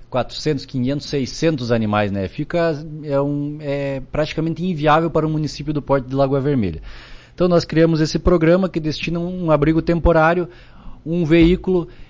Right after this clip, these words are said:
e um valor financeiro que es-,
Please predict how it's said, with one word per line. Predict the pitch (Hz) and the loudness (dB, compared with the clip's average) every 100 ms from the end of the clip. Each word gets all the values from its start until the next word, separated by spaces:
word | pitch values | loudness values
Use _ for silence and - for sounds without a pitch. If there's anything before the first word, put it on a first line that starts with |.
| _ | _
e | 160 165 175 170 | -6 -4 0 0
um | 175 | 2
valor | 165 156 156 170 | 4 4 4 2
financeiro | 175 - 208 202 190 - 156 165 180 175 | -2 -4 -2 0 -2 -2 0 2 2 0
que | 170 170 165 165 165 160 151 | -2 0 2 2 2 0 -2
es-, | - - - | -4 -10 -12